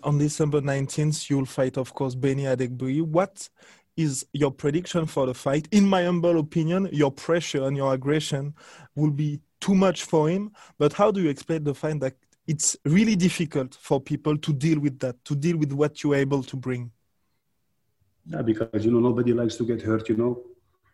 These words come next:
Speaker 2: They all talk about, "Yeah, I can do this, I can do that." And, you know, like Mike Tyson said, everybody has a plan until they get hit, you know.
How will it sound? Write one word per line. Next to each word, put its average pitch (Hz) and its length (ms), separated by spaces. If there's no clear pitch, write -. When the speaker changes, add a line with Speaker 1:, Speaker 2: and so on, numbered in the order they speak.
Speaker 2:
They 131 140
all 127 100
talk 117 220
about, 117 280
"Yeah, 113 200
I 113 80
can 113 260
do 113 160
this, 113 240
I 113 160
can 113 180
do 117 140
that." 110 280
And, 113 180
you 117 80
know, 120 160
like 117 200
Mike 117 200
Tyson 117 240
said, 123 240
everybody 117 480
has 113 180
a - 40
plan 131 280
until 120 300
they 113 160
get 113 160
hit, 110 220
you 107 60
know. 135 280